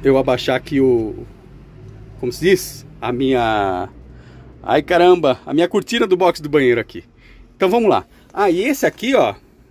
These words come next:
isso aqui ele também abre e fecha. Ou seja, se eu abrir ali, ó,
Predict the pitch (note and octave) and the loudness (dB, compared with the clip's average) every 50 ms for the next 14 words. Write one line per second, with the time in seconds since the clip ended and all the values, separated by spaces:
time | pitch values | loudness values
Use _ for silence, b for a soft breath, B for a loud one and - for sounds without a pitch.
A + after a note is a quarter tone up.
0 | _ _ _ _ _ _ _ _ _ _ _ _ _ - - - - - - - | _ _ _ _ _ _ _ _ _ _ _ _ _ -12 -10 -4 -4 -4 -4 -4
1 | F#3+ G3+ F#3+ - F#3 D#3+ E3 F3 F#3+ E3+ D#3+ E3 F#3 B3 C4 - - C#3+ C#3 C3 | -6 -8 -4 -2 0 2 4 4 4 4 2 0 0 -2 -2 -2 -2 -2 -2 -2
2 | - - - - b b b b b - C3+ E3 F#3 - - C#3 C3 B2+ C3 - | -4 -10 -14 -16 b b b b b -8 -4 -4 -4 -2 0 -2 -2 -2 -6 -6
3 | - F3+ G#3 G#3 D#3 D#3 E3+ F#3 F3+ D3+ C#3+ C#3+ D3 C#3+ C3 A#2 G#2 | -2 0 0 0 -2 -4 -6 -2 0 0 0 0 -4 -4 -2 -4 -4